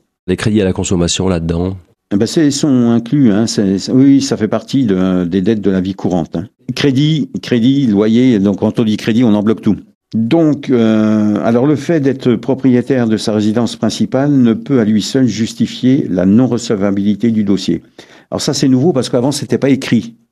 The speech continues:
Speaker 2: Et donc, il y a des commissions de, de surendettement qui en profitaient, entre guillemets, pour dire, bah, vous êtes propriétaire, donc on rejette le dossier. Là, maintenant, c'est écrit dans la loi que, euh, c'est pas parce qu'on est propriétaire qu'on...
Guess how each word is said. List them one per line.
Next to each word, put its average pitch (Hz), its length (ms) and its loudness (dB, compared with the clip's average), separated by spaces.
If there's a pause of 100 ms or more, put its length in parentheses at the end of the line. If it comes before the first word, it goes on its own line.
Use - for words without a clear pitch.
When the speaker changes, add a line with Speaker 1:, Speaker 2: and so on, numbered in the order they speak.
(400)
Speaker 2:
Et - 80 -2
donc, 120 220 0
il - 20 -2
y - 20 0
a 107 40 0
des 101 240 2 (220)
commissions 117 300 0
de, 107 440 0
de 98 140 0
surendettement 98 500 -2
qui 127 140 -4
en 101 80 0
profitaient, 110 460 -2
entre 98 220 -4
guillemets, 120 360 2
pour 123 400 0
dire, 120 200 -2
bah, 107 80 0
vous 95 140 -2
êtes 92 80 -4
propriétaire, 92 560 -2
donc 113 200 -2
on 101 40 2
rejette 117 380 -2
le 110 60 0
dossier. 98 360 -2 (560)
Là, 123 120 0
maintenant, 127 300 0
c'est 131 160 0
écrit 117 200 -2
dans 110 120 0
la 107 140 0
loi 123 260 0
que, - 140 -2
euh, 104 320 2
c'est 101 160 -4
pas 131 140 0
parce 131 160 -4
qu'on 113 100 0
est 107 80 2
propriétaire 107 640 -2
qu'on... 95 500 2